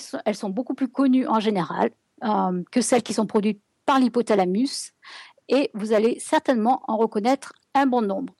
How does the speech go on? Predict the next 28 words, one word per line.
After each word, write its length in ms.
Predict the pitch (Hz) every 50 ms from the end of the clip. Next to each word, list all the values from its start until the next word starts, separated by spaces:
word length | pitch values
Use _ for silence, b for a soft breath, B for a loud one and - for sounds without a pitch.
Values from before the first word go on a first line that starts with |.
| _ _ _
Et 100 | 214 208
on 100 | 226 220
va 140 | 196 208 202
en 80 | 190
parler, 460 | 180 - 190 170 185 185 214 247 - - _ -
euh, 40 |
on 160 | 190 185 180 175
va 120 | 180 170
parler, 380 | - - 180 175 196 226 - - -
euh, 280 | 185 185 175 175 180
ici 300 | - 196 - - - 226
de 80 | 196 208
quelques-unes, 760 | - - 285 302 277 - 226 196 151 147 165 202 240 277 277 B B B B B _
euh, 160 | - 190 185
des 120 | 180 214 233
principales. 580 | - - 226 202 - - - - - 175 156 - _ _ _ _ _ _ _ _ _ _ _ -
Donc, 300 | 196 247 254 254 - - - _ _ - _ _ _
parlons 240 | - 254 233 202 185
maintenant 560 | - 202 240 269 269 240 208 190 214 214 269 320 _ _ _ _ _ _ _
des 140 | - 269 330
stimulines 640 | - - - - 247 220 202 196 190 220 226 226 247 - - _
hypophysaires. 580 | 269 247 226 262 240 - - 196 - 190 - - - _ _ _ b b b b -
Donc, 440 | 233 262 269 226 - - - - - _ _ _ _ - -
elles 100 | 240 226
sont 140 | - 269 247
produites 380 | 196 - 240 190 202 190 -
par 340 | - 240 247 220 - - _ _ _ _ _ _ _ _
l'antéhypophyse. 1040 | 233 240 262 240 226 - 180 175 - - 170 - - - 156 156 190 269 - -